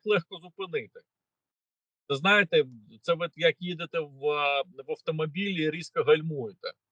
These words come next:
Е, що, якщо особливо у тебе немає паску безпеки, що відбувається? Ти вилітаєш через лобове скло. Е, тобто вони не можуть зупинити військову економіку.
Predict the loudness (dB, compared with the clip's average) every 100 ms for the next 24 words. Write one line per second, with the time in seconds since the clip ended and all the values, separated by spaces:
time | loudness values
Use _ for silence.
0 | _ _ _ _ _ 0 2 2 0 2
1 | 6 6 2 -2 -4 -4 -8 -6 -4 -2
2 | -2 -2 -4 2 2 2 0 0 -2 -10
3 | -8 -4 0 -2 -2 -4 -4 -4 -8 -2
4 | 2 2 0 -4 -6 -4 -4 2 2 2
5 | -4 -8 -10 -14 -14 -8 -8 -8 _ -18
6 | -18 _ _ _ _ -20 -20 _ _ _
7 | _ 2 4 4 2 0 -4 -2 -2 -4
8 | -4 -6 -6 -8 -4 -2 -2 -6 -10 -6
9 | -4 -2 -2 -4 -8 -8 -10 -16 -20